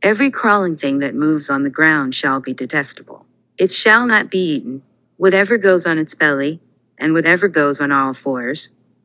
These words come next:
or whatever has many feet from any crawling things that move on the earth. You shall not eat them, for they are detestable. Leviticus eleven forty-one forty-two MIV. The elites want to feed you mealworms for sustainable protein.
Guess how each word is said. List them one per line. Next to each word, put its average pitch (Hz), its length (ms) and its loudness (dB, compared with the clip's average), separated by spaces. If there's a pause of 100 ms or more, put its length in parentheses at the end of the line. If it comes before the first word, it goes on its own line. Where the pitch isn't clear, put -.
or 185 180 6
whatever 190 460 2
has 180 220 -4
many 156 260 0
feet - 320 -6
from 160 180 -4
any 143 200 -2
crawling 160 420 0
things - 320 -16
that - 160 -8
move 165 240 -2
on 143 160 0
the 147 140 -2
earth. 113 340 -4 (460)
You 175 100 -2
shall 233 320 2
not 214 220 0
eat 175 180 -4
them, 151 140 -2
for 151 160 -2
they 147 140 0
are 147 120 2
detestable. - 720 -8 (380)
Leviticus 220 600 0
eleven 170 420 0
forty-one 160 580 0
forty-two 143 520 -4
MIV. 123 340 -6 (560)
The 185 80 6
elites 208 320 4
want 254 120 2
to 262 60 0
feed 220 340 -2
you 202 100 0
mealworms 160 500 0
for 156 120 -2
sustainable 180 600 -4
protein. 147 720 -2